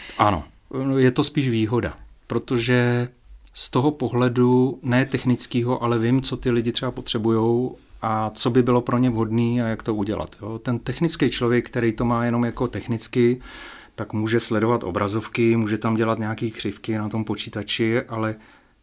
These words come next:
eh, nemá ten muzikantský pohled, což je výhoda trošku,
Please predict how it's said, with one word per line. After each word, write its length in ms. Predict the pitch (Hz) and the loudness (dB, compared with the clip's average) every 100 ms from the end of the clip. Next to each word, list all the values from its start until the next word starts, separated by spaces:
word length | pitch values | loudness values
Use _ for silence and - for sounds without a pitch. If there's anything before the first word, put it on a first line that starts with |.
| - | -10
eh, 260 | 135 123 120 | -4 -2 0
nemá 400 | 120 120 117 117 | 2 2 2 0
ten 180 | 120 113 | 0 0
muzikantský 560 | 110 110 113 110 120 | 0 -2 -2 -2 -2
pohled, 360 | 104 104 98 87 - - - | -2 -2 -2 -2 -2 -4 -8
což 240 | - - 104 | -12 -8 -6
je 60 | |
výhoda 320 | 90 85 82 | -4 -4 -6
trošku, 320 | 80 95 - | -10 -14 -18